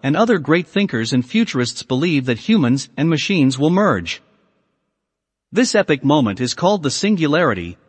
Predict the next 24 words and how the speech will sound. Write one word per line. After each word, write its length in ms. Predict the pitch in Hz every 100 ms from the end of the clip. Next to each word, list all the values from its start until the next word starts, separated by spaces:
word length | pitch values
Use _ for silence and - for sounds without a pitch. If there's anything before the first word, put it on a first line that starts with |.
| -
A 100 | 165
K 300 | - 190 151
A 40 |
the 120 | 139 127
rapture 420 | 165 190 - 120
for 160 | -
nerds. 480 | 175 214 113 80 - - _ _ _ _ _ _ _ _ _ _ _
When 240 | 185 233
will 120 | 208 180
it 80 |
happen 380 | 127 170 185 131
if 140 | 117 131
it 100 | 120
does? 420 | 127 104 80 - _ _ _ _ _ _ _ _ _ _ _
Ray 180 | 135 226
predicts 460 | 233 185 160 165 -
the 100 | 135
singularity 760 | - 214 196 151 143 131 98 98
will 120 | 131
be 140 | 143
here 240 | 131 147 123
by 160 | 123
twenty 380 | 123 - 196 190
forty-five. 800 | - 147 160 160 196 123 82 -